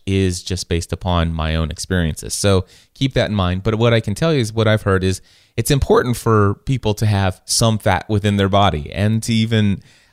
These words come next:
uh, but w-, if you are obese or consider your,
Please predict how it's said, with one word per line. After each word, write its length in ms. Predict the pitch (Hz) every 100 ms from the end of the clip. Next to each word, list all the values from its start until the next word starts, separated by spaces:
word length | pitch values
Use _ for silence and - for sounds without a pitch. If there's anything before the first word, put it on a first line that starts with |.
| _
uh, 180 | 87 87 -
but 280 | 110 131 - - - _ _
w-, 200 | 117 127 120
if 180 | 117
you 280 | 135 156 170
are 340 | 135 107 101 -
obese 880 | 113 107 110 123 170 - - - - _ _ -
or 560 | 113 110 107 104 101
consider 560 | 98 117 107 - 110 110
your, 320 | 104 110 101